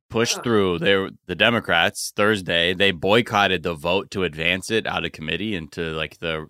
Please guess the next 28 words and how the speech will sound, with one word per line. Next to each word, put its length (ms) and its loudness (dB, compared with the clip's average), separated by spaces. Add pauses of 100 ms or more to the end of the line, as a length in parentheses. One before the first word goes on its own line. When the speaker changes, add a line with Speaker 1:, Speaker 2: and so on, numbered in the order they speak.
(180)
Speaker 1:
the 160 -8
larger 320 -6
Senate. 440 -4
Speaker 2:
<laughs> 40 -20 (360)
Speaker 1:
And, 720 2 (480)
uh, 240 6
normally, 840 2 (140)
you 140 -2
know, 340 0
uh, 460 2
there 160 0
would 180 0
need 160 0
to 80 -6
be 140 0
at 60 -2
least 260 -4
two 200 -2
Dems, 680 0 (120)
uh, 200 -2
there 340 0
for 260 -4
the 120 -4
vote 320 -4
to 100 -8
quote 260 -4
unquote 440 -6
count. 480 -2